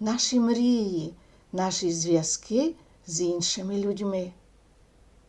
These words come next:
Прокинувшись наступного ранку, Марічка зрозуміла, що мова — це не лише граматика і правила. Це живий організм,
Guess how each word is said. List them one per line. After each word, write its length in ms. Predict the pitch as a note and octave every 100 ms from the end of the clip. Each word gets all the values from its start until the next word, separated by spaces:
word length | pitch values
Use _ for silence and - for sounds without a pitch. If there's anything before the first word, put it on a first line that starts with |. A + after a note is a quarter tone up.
| _ _ _ _
Прокинувшись 880 | - G3+ G3+ A#3+ G3+ F#3 - G3 -
наступного 760 | F#3 - A#3 G#3 F#3 F3 F3+ E3+
ранку, 680 | G#3 D4+ E4+ E4 D4+ D4 D4 - - _ _ _
Марічка 540 | G3 B3+ B3+ - - G#3+
зрозуміла, 840 | A3+ A#3 A3+ B3 D4 D4+ G#3+ E3 - _ _ -
що 340 | - - G3+
мова — 600 | G3+ C4+ F4+ D#4+ G3+ F3 - - _ _
це 200 | - A3
не 260 | A3 A#3+ B3
лише 420 | F#3 F3 - F3+ F3+ - -
граматика 760 | F#3+ G3+ G3+ F3+ D#3+ G3+ G3+
і 120 | G3+ G#3
правила. 680 | - G#3 E3+ F3 F3 F3+ - _ _ _ _ _ - _
Це 220 | - F#3
живий 400 | F#3 F#3 G3 F#3+
організм, 920 | - F#3 E3+ F3+ F3 G#3+ C4 E4+ E4